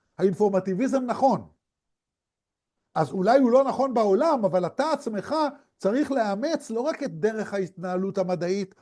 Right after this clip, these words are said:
שהיא מקובלת על שני הצדדים. אתה צריך לאמץ גם את הפילוסופיה האינפורמטיביסטית.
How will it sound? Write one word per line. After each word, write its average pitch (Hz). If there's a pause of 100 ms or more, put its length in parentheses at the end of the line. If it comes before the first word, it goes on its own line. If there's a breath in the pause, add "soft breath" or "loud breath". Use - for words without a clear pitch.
(100)
שהיא 190
מקובלת 185
על 180
שני 170
הצדדים. 131 (300)
אתה 233
צריך 294
לאמץ 247
גם 254
את 240
הפילוסופיה 220
האינפורמטיביסטית. 202